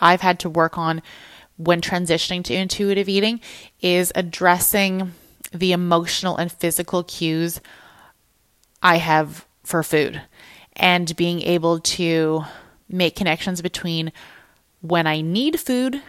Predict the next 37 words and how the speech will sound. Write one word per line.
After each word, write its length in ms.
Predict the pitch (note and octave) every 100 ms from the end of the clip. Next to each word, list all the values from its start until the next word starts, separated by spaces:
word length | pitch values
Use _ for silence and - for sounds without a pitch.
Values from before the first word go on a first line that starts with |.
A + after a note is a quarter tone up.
| -
and 220 | - F3+ F3
when 160 | E3+
I'm 160 | E3 E3
reaching 380 | F#3 F#3+ G3+ F#3+
for 140 | G3+
food 320 | F#3+ F#3 F3+ -
out 140 | E3
of 220 | D#3+ D3+
boredom 600 | F3 F3 E3+ E3 E3 E3 - - _
or 100 | -
stress 560 | - - F3 D#3+ D#3+ -
or 80 | D3+
sadness, 720 | - - D3+ D#3+ G3 C#4+ - - - - _
because 760 | F3+ E3+ F#3 E3+ E3+ E3+ D#3+ - _ _ _ _ _ _ _ _ _ - _ _ _ _ _ _ _
I 100 | -
think 280 | F3 F#3+ F3+
for 220 | - -
a 100 | E3
lot 440 | D#3+ D#3+ E3+ E3+ F3
of 140 | F3+
us, 300 | F3 E3+ E3+ -
it 140 | F3
can 160 | - F3
be 100 | E3
really 280 | E3+ E3
challenging 640 | E3 - E3 D#3+ E3 E3 D#3+
to 120 | D#3
differentiate 840 | D3+ D#3+ D3+ C#3+ D#3 E3 A3 A3
those 240 | - A3+ -
two. 300 | B3 A#3+ A#3+ - - - -
And 160 | E3 D#3+
if 160 | E3
you 160 | E3+ E3+
are 140 | F3+
someone 360 | G#3+ A#3+ G#3 G3+
who 300 | F#3+ G3 E3+
is 420 | E3 E3 D#3+ D#3